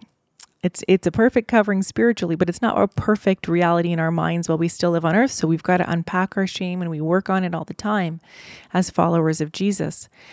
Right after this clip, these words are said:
But, uh, you know, God equips us, God leads us to do that. There are so many Bible verses, um, that are in the Bible to help us overcome our shame.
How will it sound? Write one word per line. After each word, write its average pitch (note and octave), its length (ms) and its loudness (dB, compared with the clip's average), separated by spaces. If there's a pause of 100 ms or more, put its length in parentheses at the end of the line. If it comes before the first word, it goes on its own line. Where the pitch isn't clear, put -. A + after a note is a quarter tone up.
(200)
But, F#3+ 300 4 (240)
uh, E3+ 480 0
you E3+ 260 -2
know, F3 120 4
God F#3+ 220 2
equips F#3+ 520 -2
us, F#3+ 220 0
God F3+ 340 -2
leads F#3 320 0
us G3 160 2
to G3 100 -8
do G3 140 -4
that. F#3 240 -6
There G3+ 120 0
are G3+ 60 -2
so B3 240 -4
many A#3 220 -2
Bible G3 420 0
verses, - 640 -8 (460)
um, D3+ 460 0 (120)
that E3+ 400 2
are D#3+ 100 0
in E3+ 180 0
the A3+ 80 4
Bible E3+ 360 4
to E3 60 2
help G#3+ 260 0
us E3+ 180 0
overcome F3+ 560 0
our D#3+ 160 -4
shame. D#3+ 420 -6